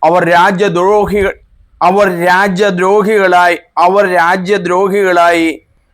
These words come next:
കണക്കാക്കും." അവൾ രാജാവിനോട് സംസാരിച്ചു കൊണ്ടിരിക്കുമ്പോൾ പ്രവാചകൻ നാഥാൻ കടന്നു വരുന്നു. അവൻ വന്ന വിവരം രാജാവിനെ അറിയിച്ചു. നാഥാൻ രാജസന്നിധിയിൽ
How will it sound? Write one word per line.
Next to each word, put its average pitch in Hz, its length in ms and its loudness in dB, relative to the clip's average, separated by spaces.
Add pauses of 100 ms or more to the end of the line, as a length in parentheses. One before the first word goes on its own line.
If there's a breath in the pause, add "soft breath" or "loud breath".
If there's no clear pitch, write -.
(120)
കണക്കാക്കും." 165 720 0 (1080)
അവൾ 226 160 2 (160)
രാജാവിനോട് 226 640 2 (120)
സംസാരിച്ചു 208 720 0
കൊണ്ടിരിക്കുമ്പോൾ 214 680 -2 (100)
പ്രവാചകൻ 196 640 0 (120)
നാഥാൻ 196 380 0 (100)
കടന്നു 190 420 0
വരുന്നു. 170 340 -2 (1300 soft breath)
അവൻ 226 160 2 (120)
വന്ന 226 200 2 (120)
വിവരം 226 280 0 (120)
രാജാവിനെ 220 680 2
അറിയിച്ചു. 220 500 0 (840)
നാഥാൻ 208 360 2 (120)
രാജസന്നിധിയിൽ 202 880 0